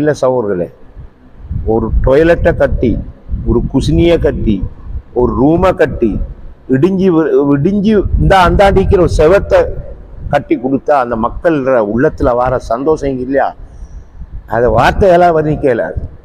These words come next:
அப்படி வேலையே செய்றாங்க. சரி, அதுக்கான ஆதாரங்கள் பெரிய பள்ளியில இருக்குது, போட்டோக்கள் இருக்குது, என்னமெல்லாம் செஞ்சு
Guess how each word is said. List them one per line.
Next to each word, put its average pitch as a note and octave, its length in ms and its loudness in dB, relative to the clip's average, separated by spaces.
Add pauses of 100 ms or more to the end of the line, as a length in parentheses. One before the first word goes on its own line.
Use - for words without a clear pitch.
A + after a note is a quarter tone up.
(320)
அப்படி D#3 300 2
வேலையே B3+ 400 8 (1400)
செய்றாங்க. D3 420 2 (680)
சரி, B2+ 180 0 (440)
அதுக்கான C3+ 400 0 (140)
ஆதாரங்கள் C#3+ 580 2 (840)
பெரிய C3 240 0
பள்ளியில B2 300 2
இருக்குது, C#3+ 340 0 (480)
போட்டோக்கள் C3+ 600 0
இருக்குது, C3+ 320 0 (600)
என்னமெல்லாம் C#3+ 480 0
செஞ்சு C#3 200 0